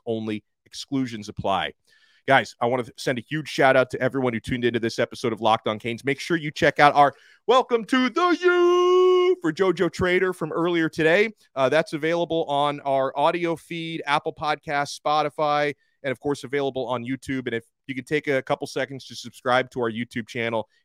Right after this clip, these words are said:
if you're a Miami Hurricanes football fan or a college football fan, hell, even if you're an Oklahoma fan and you want to argue with me about Brent Venables, uh, subscribe to our channel, hit the thumbs up button, hit the like button, and we will talk to you guys again next time. Again, could be a busy, busy weekend coming up,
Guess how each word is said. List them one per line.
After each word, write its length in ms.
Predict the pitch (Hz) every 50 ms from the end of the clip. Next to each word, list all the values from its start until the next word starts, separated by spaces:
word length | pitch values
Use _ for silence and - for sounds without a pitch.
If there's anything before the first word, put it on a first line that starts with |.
| _
if 60 | _ -
you're 80 | 135 131
a 20 |
Miami 260 | 127 127 127 131 127
Hurricanes 480 | 117 127 131 127 123 - 123 120 117 -
football 380 | - 127 120 - - 117 117
fan 300 | - - 120 117 117 113 113
or 120 | 117 110 104
a 40 |
college 440 | - - 127 127 131 131 123 117 - -
football 320 | 131 120 - 123 117 113
fan, 240 | - - 127 123 117 - _ _ _ _ _
hell, 240 | - 170 170 156 147 -
even 180 | 185 190 196 208
if 160 | 185 - -
you're 120 | 180 180
an 60 | 170 151
Oklahoma 540 | 151 151 - 135 120 113 127 127 120 110
fan 360 | 104 - - 110 101 92 90 82
and 120 | 107 113
you 80 | 117 120
want 160 | 120 120 120
to 60 | -
argue 340 | - 127 131 135 120 123 120
with 200 | 110 110 - -
me 160 | 110 110 104
about 360 | 104 92 107 104 101 98 - _
Brent 220 | 113 107 107 - -
Venables, 500 | 113 104 104 107 95 104 98 101 95 - _ _ _ _ _ _ -
uh, 140 | 113 117
subscribe 520 | 113 - - 107 - - 135 135 135 135 -
to 100 | - 139
our 80 | 127 117
channel, 340 | - - 131 117 117 117 117
hit 180 | 113 131 - -
the 60 | 120
thumbs 300 | - - 120 120 117 -
up 160 | 117 110 -
button, 220 | _ 120 113 92 107
hit 180 | 107 120 - _
the 60 | 120
like 280 | 107 107 104 101 - _
button, 320 | 113 101 - 98 98 92 - _ _ _ _ _ _ _ _ _ _ - -
and 160 | 127 117 104
we 100 | 113 131
will 100 | 127 123
talk 280 | - - 120 120 117 -
to 60 | 120
you 40 | 104
guys 240 | 117 110 110 -
again 220 | 113 92 110 101 107
next 240 | 117 117 - - -
time. 200 | 131 113 110 101
Again, 280 | 92 104 120 117 117
could 180 | - - 120 107
be 140 | 113 107 98
a 40 |
busy, 440 | 90 95 147 160 165 147 165 160 - _
busy 280 | 147 143 127 135 139 120
weekend 420 | 127 135 131 - - 127 113 -
coming 240 | - 131 120 120 127
up, 140 | 135 -